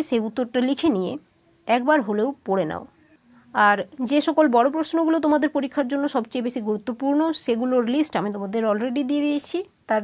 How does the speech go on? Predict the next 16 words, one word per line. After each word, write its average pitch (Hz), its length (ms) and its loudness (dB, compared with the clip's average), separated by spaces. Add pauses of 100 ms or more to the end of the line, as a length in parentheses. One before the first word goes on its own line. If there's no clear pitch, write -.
লিংক 262 220 -2
আমি 247 140 -2
তোমাদের 233 300 -4
ডেসক্রিপশন 262 520 -6
বক্সে 262 300 -4
দিয়ে 269 140 -6
দেবো, 277 140 -6 (120)
সেখান 233 220 -8 (100)
থেকে 285 160 -8 (120)
গিয়ে 214 180 -8 (560)
ভিডিওটা 220 360 -4
একবার 202 220 -6
চেক 240 200 -10
করে 269 200 -4
নিও 339 140 -8 (460)
আর 220 60 2